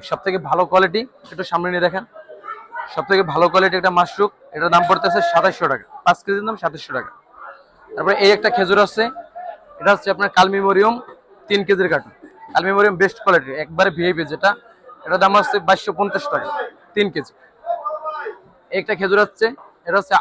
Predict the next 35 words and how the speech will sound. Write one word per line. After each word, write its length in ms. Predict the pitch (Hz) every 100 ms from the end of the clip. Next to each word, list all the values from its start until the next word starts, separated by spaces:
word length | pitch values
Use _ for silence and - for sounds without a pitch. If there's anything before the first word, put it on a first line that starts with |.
| 165
আজুয়া 220 | 165 202 160
খেজুর, 220 | 131 - - - - _ _ _ _ _ -
এটা 120 | 180 196
তিন 100 | 196
কেজি 160 | 196 190 180
বেস্ট 160 | 190 -
কোয়ালিটি, 340 | 190 190 185 220 220
এটার 180 | 175 180
দাম 100 | 180 190
হচ্ছে 180 | 190 202 180
একত্রিশশো 400 | - 180 - 143
টাকা। 140 | 117 - - _ _ _ _ _ -
তারপরে 200 | - - -
একটা 140 | 190 202
খেজুর 180 | 185 190 196
আছে 120 | 196 -
সব 100 | 156 -
থেকে 140 | 185 175
বেস্ট 180 | 170 -
কোয়ালিটি 260 | 180 185 185 170
মাবরুম, 340 | 160 160 214 - - - - -
এটা 100 | 170 180
আর 60 | 180
একটা 160 | - 190
নামে 160 | 190 190
পরিচিত 280 | 185 185 196 196
হচ্ছে 140 | - 190
আপনার 180 | 185 185 - - - _ _ _ _ 165
কামরাঙ্গা 340 | 180 190 196
মরিয়ম, 280 | 190 196 226 254 - - - -
এটার 180 | 170 170 175
রেট 140 | 196 190
হচ্ছে 200 | 185 - 185
আপনার, 220 | 190 190
আহ, 880 | - - _ - - - - 151